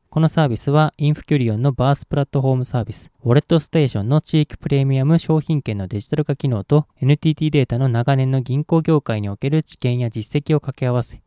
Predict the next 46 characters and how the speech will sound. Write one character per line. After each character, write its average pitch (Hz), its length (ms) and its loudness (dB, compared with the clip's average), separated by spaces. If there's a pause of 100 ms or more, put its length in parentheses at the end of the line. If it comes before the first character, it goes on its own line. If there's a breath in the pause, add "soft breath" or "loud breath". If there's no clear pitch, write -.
地 - 160 -4
域 143 200 -8
金 143 240 0
融 143 100 2
機 - 100 -10
関 110 240 -6
を 147 80 2
中 131 200 -2
心 120 200 -4
と 117 100 -4
し - 60 -10
た 156 140 -2
地 - 200 -2
域 156 180 -6
デ 156 80 0
ィ 160 80 0
ー - 20 2
エ - 40 0
ッ - 80 -6
ク - 80 -20
ス - 120 -8
を 104 60 -4
推 110 260 -6
進 107 180 -6
す 131 120 -6
る 160 180 0
新 160 140 0
た 156 100 -2
な 165 80 2
サ 113 160 -2
ー 90 60 -6
ビ 180 60 -12
ス - 120 -18
で - 80 -18
す。 - 220 -20 (160)
地 160 160 -2
域 - 140 -4
プ - 100 -4
レ 151 120 2
ミ 147 140 2
ア 147 40 2
ム 147 60 2
商 147 220 2
品 131 200 -2
券 101 200 -6
は、 147 240 2